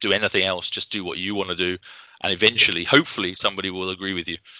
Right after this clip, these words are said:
Speaker 2: Yeah, and that's so profound too, right? 'Cause as writers, um, we, we're looking for our voice, because I feel like there's enough people in the world,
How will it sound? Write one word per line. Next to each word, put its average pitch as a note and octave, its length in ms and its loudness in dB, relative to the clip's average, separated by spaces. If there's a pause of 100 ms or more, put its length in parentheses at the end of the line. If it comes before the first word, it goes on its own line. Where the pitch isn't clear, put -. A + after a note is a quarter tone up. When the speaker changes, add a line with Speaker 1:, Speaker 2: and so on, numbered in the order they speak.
(480)
Speaker 2:
Yeah, C3+ 400 6
and A#2 80 0
that's E3 180 6
so F#3 160 6
profound C3+ 500 6
too, D3+ 180 2
right? B2 240 8
'Cause A2+ 320 -2
as A#2 220 -2
writers, B2 720 2
um, G#2+ 520 -4 (340)
we, A#2 240 -2
we're A#2 320 2
looking A#2+ 340 4
for G#2 220 4
our F#2+ 140 8
voice, G#2 280 4
because G#2 760 0 (420)
I G#2 60 0
feel D3+ 200 6
like C3+ 220 8
there's A#2 180 4
enough A#2 420 2
people A#2+ 300 -2
in G2 80 -4
the F2+ 60 -6
world, F2 400 -8